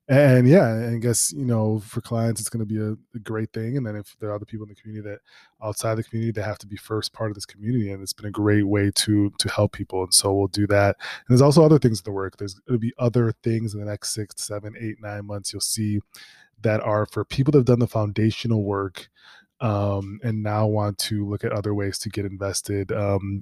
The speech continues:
and to, to different things. And we'll be able to share more of that later. But there's a lot in the works. It's a look in the future. We're really ex-, I really am, you know, thankful for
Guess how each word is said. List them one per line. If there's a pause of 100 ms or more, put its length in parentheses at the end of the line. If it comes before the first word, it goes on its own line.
and
to,
to (480)
different
things.
And
we'll (160)
be
able
to
share
more
of
that
later. (560)
But
there's
a
lot
in
the
works.
It's
a
look
in
the
future.
We're
really
ex-,
I
really
am, (640)
you
know, (400)
thankful
for